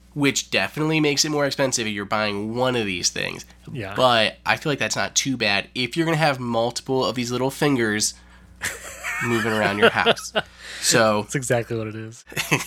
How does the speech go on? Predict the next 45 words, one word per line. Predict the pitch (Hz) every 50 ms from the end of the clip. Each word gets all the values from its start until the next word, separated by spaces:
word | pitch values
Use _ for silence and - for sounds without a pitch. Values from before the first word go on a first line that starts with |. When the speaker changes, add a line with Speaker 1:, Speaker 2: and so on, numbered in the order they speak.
| 151
Speaker 1:
just | 139 - - - 123
a | 120
little | 120 131 131 139 147 143
robotic | 131 139 131 113 120 117 - - 107 107 117 127 135 -
finger | - - 143 123 120 107 110 113 107 - - - - - - _ -
poking | - - - 127 120 - 113 98
Speaker 2:
I, |
Speaker 1:
things. | - 101 98 - - - -
Speaker 2:
I | - 233
just | 262 269
have | 285 247
to | 220
say, | - - 196
Speaker 1:
So | 170 156
Speaker 2:
like, | 143 113 110 - - -
I | 180
don't, | 226 170
I | 175
don't | 226 247
know | 240 226 208
much | 208 208 -
about | 180 185 175 165
the | 156
SwitchBot | - 185 175 - - 185 170 165 160 - _ _ _ _ _ -
brand, | 160 156 131 113 104 98 104 - - - _ _ _ _ _ _ _ _ _
but | - 147 143
in | 139 139
all | 151 151 151 175 202 202
their | 180 190 175 170 160 156 147 - _ _ _ -
product | - 170 156 151 147 - - -
titles | - - 139 131 127 127 117 120
on | 120 113
Amazon, | 120 131 131 120 110 104 107 104 104 104
like, | 104 101 120
I'm | 120
looking | 131 135 147 139
at | 127 -
the | 113
SwitchBot | - - 139 - - - 123 117 -
hub | - - 127 135 127 113
right | 113 104 107 -
now. | 120 104 101 98 98 95 92 - -
Speaker 1:
Yeah. | 131 120 98 82 117 - _ _ _ _ _ -
Speaker 2:
It | 143 139
says, | - - 175 156 147 139 131 127 123 120 117 - - -